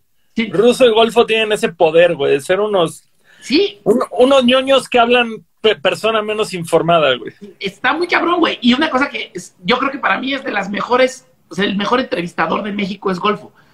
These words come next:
Speaker 1: sea, si un día puedo, se lo he dicho varias veces, quiero editarle un libro, como quiero editarle un libro a Tony François con sus fotos, güey. O sea,
Speaker 2: Claro.
Speaker 1: quiero editarles libros, güey, porque quiero que la gente lo escuche, ¿no? O sea, cuando yo traigo a Eagles of Death Metal por primera vez a México,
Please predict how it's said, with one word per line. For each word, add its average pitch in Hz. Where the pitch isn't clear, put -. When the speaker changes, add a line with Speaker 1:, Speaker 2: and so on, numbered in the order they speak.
Speaker 1:
sea, 190
si 233
un 240
día 269
puedo, 240
se 196
lo 190
he 220
dicho 220
varias 214
veces, 226
quiero 208
editarle 208
un 208
libro, 202
como 165
quiero 233
editarle 220
un 233
libro 226
a 208
Tony 226
François 190
con 202
sus 156
fotos, 170
güey. 110
O -
sea, 196
Speaker 2:
Claro. 123
Speaker 1:
quiero 226
editarles 226
libros, 214
güey, 131
porque -
quiero 262
que -
la 180
gente 247
lo 170
escuche, 294
¿no? 220
O -
sea, 202
cuando 185
yo 254
traigo 269
a 254
Eagles 247
of 180
Death 214
Metal 208
por 160
primera 196
vez 208
a 214
México, 202